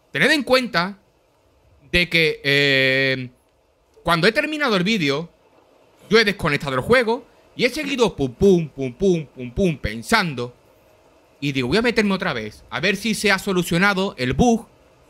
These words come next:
el bug de la mierda de la guitarrita. Pero no, el bug está en mi puto cerebro. Soy un inútil.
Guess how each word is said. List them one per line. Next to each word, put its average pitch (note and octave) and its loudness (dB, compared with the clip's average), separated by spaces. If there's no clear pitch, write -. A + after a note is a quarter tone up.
el A#2 -10
bug D#3+ -2
de G#3+ 2
la G#3 2
mierda G3 2
de E3+ 2
la D#3+ 2
guitarrita. D#3+ -2
Pero C#3 -2
no, D#3+ 0
el B2+ -2
bug G#3+ 4
está A3+ -2
en B3 -6
mi A#2 -4
puto C4 0
cerebro. C#3+ 0
Soy G3+ 0
un C4+ 0
inútil. F#3+ -2